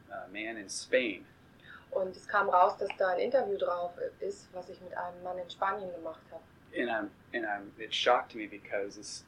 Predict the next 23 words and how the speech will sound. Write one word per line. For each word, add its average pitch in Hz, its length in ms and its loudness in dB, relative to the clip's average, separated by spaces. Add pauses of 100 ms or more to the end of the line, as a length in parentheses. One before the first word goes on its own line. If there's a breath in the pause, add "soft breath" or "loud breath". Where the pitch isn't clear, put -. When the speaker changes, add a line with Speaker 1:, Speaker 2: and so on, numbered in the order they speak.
(140)
Speaker 1:
interview 110 520 -6
is - 200 -16 (440)
pretty 113 240 0
important, 104 600 2 (320 loud breath)
and, 101 320 -10 (800)
um, 98 320 -2 (200)
I'm 104 160 -8
hoping 117 380 0
that 104 160 -8
this 104 160 -10
is 101 120 -12
a 92 60 -8
copy, 131 440 -2
not 98 240 -6
the 98 100 -8
original. 98 420 -10 (880 loud breath)
Speaker 2:
Und 208 100 6
es 196 100 2
hat 214 160 10
mich 202 120 0
geschockt, - 500 8
weil 196 120 4
das 202 100 2